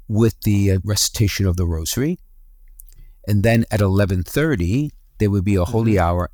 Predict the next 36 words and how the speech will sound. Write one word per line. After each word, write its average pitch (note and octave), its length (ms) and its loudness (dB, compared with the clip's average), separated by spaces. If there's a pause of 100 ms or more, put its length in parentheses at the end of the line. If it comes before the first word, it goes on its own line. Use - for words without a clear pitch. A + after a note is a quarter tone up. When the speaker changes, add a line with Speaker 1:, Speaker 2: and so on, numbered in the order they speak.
Speaker 1:
at A2+ 160 0
Saint - 260 -2
Margaret's F2+ 440 -4
Shrine. D#2 280 -6 (2250)
At A2+ 160 -2
twelve F#3 320 2
thirty, A2+ 480 0
we A2+ 160 2
will G#2 160 0
leave C3+ 240 2
Speaker 2:
Mm. - 40 -2
Speaker 1:
Saint F#2+ 200 0
Margaret's G2+ 360 -4
Shrine F#2+ 400 0
and A2 180 2
move A#2 200 -2
on G2 340 0
to G#2+ 120 -4
S-, - 300 -4
Saint - 280 -2
Pius E2 320 -2
the - 140 -6
Tenth. - 420 -6
Now, F#2+ 260 0 (640)
there's A#2 180 2
something A#2+ 400 2
here G#2 340 2
that F#2 160 -2
we G2 120 0
also G#2 280 -2
have F2+ 200 -2
to F2+ 60 -2
explain. D#2 500 -4 (1200)
And G#2 80 0
that G#2+ 160 2
is, F#2 280 -2